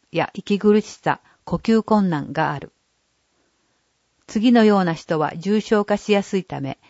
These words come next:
上気の状態が二日程度続く場合には、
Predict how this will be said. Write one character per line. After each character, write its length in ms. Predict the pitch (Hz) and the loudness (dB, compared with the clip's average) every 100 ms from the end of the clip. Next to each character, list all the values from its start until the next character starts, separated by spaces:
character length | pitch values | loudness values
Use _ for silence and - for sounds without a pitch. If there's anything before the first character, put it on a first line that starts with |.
| _ _ _ - | _ _ _ 0
上 240 | 214 233 | 4 4
気 100 | - | 4
の 160 | 180 170 | 0 -2
状 240 | 160 175 | 2 2
態 300 | 170 160 156 | 2 -2 -4
が 160 | 151 - | -4 -4
二 220 | - - | -6 -10
日 160 | - 214 | -2 0
程 240 | 226 214 | 2 2
度 100 | 175 | 0
続 300 | 151 160 170 | -4 -6 -8
く 160 | - 180 | -6 0
場 160 | 175 165 | 0 2
合 100 | 160 | 0
に 160 | 156 | -2
は、 180 | 139 | -4